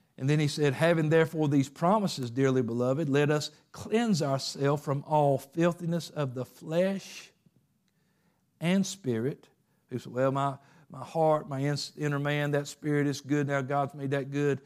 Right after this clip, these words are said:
He don't care what the outside looks like." Eh. <laughs> That ain't right.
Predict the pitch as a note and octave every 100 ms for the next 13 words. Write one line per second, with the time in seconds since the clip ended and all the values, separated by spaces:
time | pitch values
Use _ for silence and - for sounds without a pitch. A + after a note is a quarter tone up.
0 | _ C#3 C#3 C3 D3+ C#3+ C3 C#3 C3+ C3+
1 | C#3+ C#3 D3 C#3 C#3 C#3+ - D3 C#3+ C#3
2 | _ _ _ _ _ _ _ _ _ _
3 | _ - D3 D3 D3 _ _ _ _ _
4 | _ _ _ _ _ _ - - _ _
5 | _ _ _ _ _ _ _ _ - C#3
6 | D#3 E3 G#3 A3+